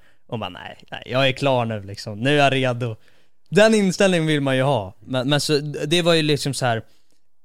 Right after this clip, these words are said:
jag blev inte så ledsen för att hon dog, för jag visste ju så här, okej, hon är ändå nittiosex, det kan ju vara när som, liksom. Men det var mer ledsen för, alltså, så här, att hon var,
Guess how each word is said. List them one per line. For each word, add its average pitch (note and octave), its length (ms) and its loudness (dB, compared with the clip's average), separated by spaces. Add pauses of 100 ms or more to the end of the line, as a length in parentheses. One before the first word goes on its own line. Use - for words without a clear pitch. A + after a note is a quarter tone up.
(220)
jag D3+ 160 0
blev E3+ 140 0
inte D#3+ 120 -4
så - 80 -4
ledsen D3+ 240 -2
för A#2+ 80 -6
att - 80 -6
hon A#2+ 180 -6
dog, G#2 240 -6
för A2+ 100 -10
jag G#2+ 40 -6
visste A2 280 -12
ju G#2 60 -12
så - 100 -12
här, F#2+ 80 -10
okej, G2 220 -12
hon A2 180 -8
är G#2+ 60 -8
ändå G2 180 -12
nittiosex, - 680 -12
det G#2+ 100 -14
kan - 140 -14
ju G2 40 -12
vara G2 100 -12
när G2 180 -12
som, G2+ 300 -12
liksom. A#2+ 220 -20 (580)
Men D3 280 2
det C#3+ 220 4
var D3 100 6
mer D#3+ 160 2
ledsen C3+ 300 0
för, A#2+ 440 -2 (260)
alltså, A#2+ 260 -6
så B2 140 -4
här, G#2+ 140 -2
att G#2+ 180 -4
hon B2+ 260 -4
var, A2+ 340 -2